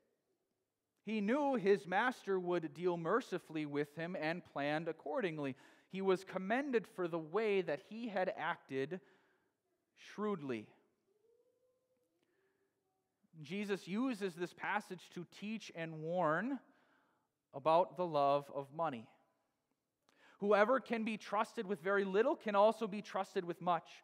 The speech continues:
and whoever is dishonest with very little will also be dishonest with much.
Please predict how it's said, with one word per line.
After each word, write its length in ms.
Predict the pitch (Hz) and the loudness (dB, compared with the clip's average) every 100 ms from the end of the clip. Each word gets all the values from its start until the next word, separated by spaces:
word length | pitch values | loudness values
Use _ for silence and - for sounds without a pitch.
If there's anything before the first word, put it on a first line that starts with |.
| _ _ - | _ _ -10
and 120 | 165 170 | -4 2
whoever 380 | 180 196 196 | 6 6 6
is 140 | 196 - | 2 0
dishonest 580 | 175 - 202 302 254 185 | -6 0 2 2 0 -4
with 140 | 170 | -4
very 220 | 175 175 | 0 2
little 260 | 170 170 185 | 2 2 2
will 80 | 180 | 2
also 460 | 147 185 233 208 | 4 4 2 0
be 140 | 170 175 | -4 -6
dishonest 600 | 156 - 147 139 131 - | -10 -4 -2 -2 -4 -8
with 140 | 139 | -6
much. 280 | 185 190 | -2 -2